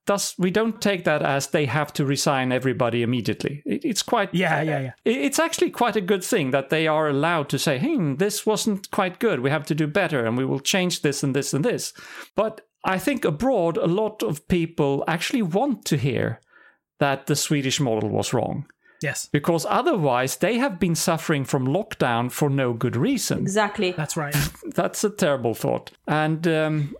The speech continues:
Speaker 1: <laughs> in the future, when all this is over, we will have future analysis. We will know if Sweden was wrong or right in its approach in certain aspects.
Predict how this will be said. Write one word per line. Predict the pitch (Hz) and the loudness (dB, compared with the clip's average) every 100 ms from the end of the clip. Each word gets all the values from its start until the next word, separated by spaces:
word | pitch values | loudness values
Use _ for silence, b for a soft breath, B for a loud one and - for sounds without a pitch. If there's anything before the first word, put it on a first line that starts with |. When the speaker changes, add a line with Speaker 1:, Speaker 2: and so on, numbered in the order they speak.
| 311 320 | -2 0
Speaker 1:
<laughs> | 330 330 330 | 0 0 2
in | 349 | 2
the | 208 - | 2 2
future, | 240 202 - 135 | 0 2 2 2
when | 156 175 | 2 2
all | 180 | 2
this | 165 147 | 2 0
is | 147 170 | 0 2
over, | 139 135 120 127 | 2 2 0 2
we | 131 | 0
will | 143 151 | 0 2
have | 151 143 | 0 -2
future | - 180 175 175 | 0 0 2 2
analysis. | 143 139 135 127 147 135 135 - B B - | 2 2 0 0 0 0 0 -6 B B -2
We | 156 | 0
will | 214 302 | 2 0
know | 175 180 151 131 131 320 - - - 269 311 | 2 2 2 0 -2 -6 -10 -8 -6 -4 -4
if | 359 151 - - | 0 0 -2 -2
Sweden | - 156 143 151 | 0 0 2 0
was | 135 131 | 0 0
wrong | 143 135 139 131 | 0 2 2 0
or | 123 | 2
right | 131 127 123 120 - | 2 2 0 -4 -6
in | 196 131 131 | -2 0 0
its | 143 120 - | -2 -2 -2
approach | 147 - 123 120 - | -2 0 -2 -2 -2
in | 123 | -2
certain | 110 139 117 127 120 | 0 -2 0 -2 -2
aspects. | 127 117 - - 113 - | -2 -2 -2 -4 -4 -6